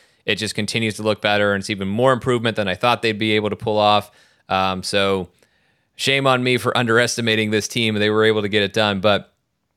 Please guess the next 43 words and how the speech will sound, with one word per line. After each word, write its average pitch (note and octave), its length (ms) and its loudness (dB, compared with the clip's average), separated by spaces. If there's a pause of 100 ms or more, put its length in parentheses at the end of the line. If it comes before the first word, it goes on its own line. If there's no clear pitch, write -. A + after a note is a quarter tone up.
as G#2 100 -4
far A#2+ 160 4
as A2 80 -2
the G#2+ 80 -6
casting, B2+ 560 0
the A2 80 -4
creative A2+ 440 0
team, A2 360 -2
everything A#2 360 0
about G#2+ 300 0
that, G#2 260 0 (240)
uh, G2 100 2
that's B2 280 0
what A#2 100 0
was A2 140 -2
keeping G#2+ 420 -6
me, G2+ 320 -2
uh, G2 140 0
excited G2+ 560 -2
about F#2 260 -4
this F#2+ 160 -6
series. G2 480 -4 (320)
Uh, F2 220 0
and G2 160 -2
that G#2+ 200 -2
certainly G2+ 420 -4
all F#2 260 0
paid G2+ 240 -2
off F2+ 280 -2
big G#2 180 -2
time, F2+ 360 -4 (280)
uh, F2+ 260 -2
in F#2+ 220 -4
what G2 180 -2
we F#2+ 120 -6
saw F2+ 340 -2
from F#2 500 -8
the F2 240 -8
writing, A#2 560 0
the F#2+ 80 -6
direction, G#2+ 840 -2
the F2+ 120 -6
performances. A2+ 880 0